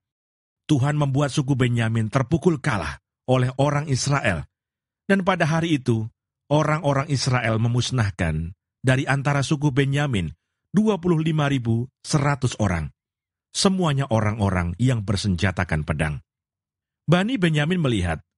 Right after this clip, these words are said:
bahwa mereka telah terpukul kalah, sementara orang-orang Israel agak mundur di depan suku Benyamin,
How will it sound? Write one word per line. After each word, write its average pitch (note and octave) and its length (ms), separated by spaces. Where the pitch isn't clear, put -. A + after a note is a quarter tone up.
bahwa D3+ 240
mereka D#3+ 400
telah C#3+ 240
terpukul D#3+ 480
kalah, A2+ 400
sementara C#3+ 480
orang-orang D3+ 640
Israel G2 640
agak D3 240
mundur C#3+ 560
di A#2 80
depan A#2+ 320
suku C3+ 240
Benyamin, F#2 560